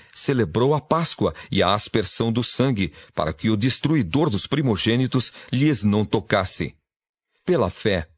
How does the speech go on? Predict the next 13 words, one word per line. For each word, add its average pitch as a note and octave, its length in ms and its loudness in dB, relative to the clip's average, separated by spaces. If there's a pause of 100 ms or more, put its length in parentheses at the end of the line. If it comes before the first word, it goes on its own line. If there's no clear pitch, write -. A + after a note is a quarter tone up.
passaram A2+ 640 0
o A2+ 80 2
Mar G2 240 2
Vermelho, F#2+ 560 2 (200)
como A#3+ 200 2
por G3 200 0
terra D3 280 0
seca, - 480 -2 (360)
o G#2 100 0
que A2 160 0
intentando B2+ 800 2
os F2 180 0
egípcios F#2+ 680 -2